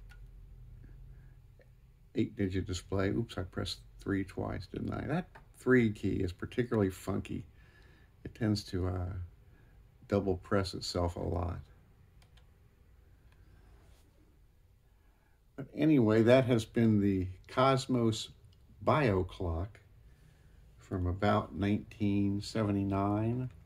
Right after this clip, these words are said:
The, uh, big brother to the Cosmos One, um,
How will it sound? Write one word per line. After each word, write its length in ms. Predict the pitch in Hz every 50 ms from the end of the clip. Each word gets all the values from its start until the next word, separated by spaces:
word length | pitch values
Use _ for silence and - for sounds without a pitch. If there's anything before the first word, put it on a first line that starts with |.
| - - - - - - - - - - - - - - - - - - -
The, 240 | - - 101 101 92
uh, 240 | 90 90 90 98 - - 90 90 - - - - - - - - - - - - - - - - - -
big 220 | - 117 107 101 101
brother 420 | 101 101 101 101 101 107 107 104
to 200 | 107 - - 98
the 120 | 90 92
Cosmos 800 | 90 - - 101 98 98 101 98 - - 104 98 95 90 - -
One, 420 | - 98 95 92 92 92 92 95 92 92 - - - - - - - - - - - - - - - - - - - - - - - - - - - - - - - - - - - - - -
um, 160 | - - -